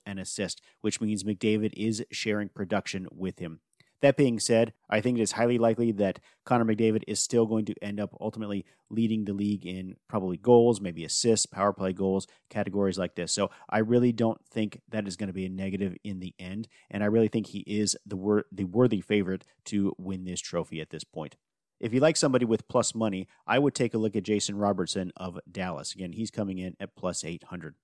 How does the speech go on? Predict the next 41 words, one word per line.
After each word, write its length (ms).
Now, 120
Dallas 360
is 100
currently 320
in 80
first 260
position, 480
both 280
in 160
the 60
Central 360
Division, 460
and 100
they're 80
tied 260
for 120
first 280
position 440
in 180
the 80
Western 400
Conference, 460
which 180
is 120
really 220
going 300
to, 300
uh, 240
have 220
an 80
effect 400
on 140
his 360
status 560
if 300
they 160
are 100
able 220
to 80
maintain 540
that. 160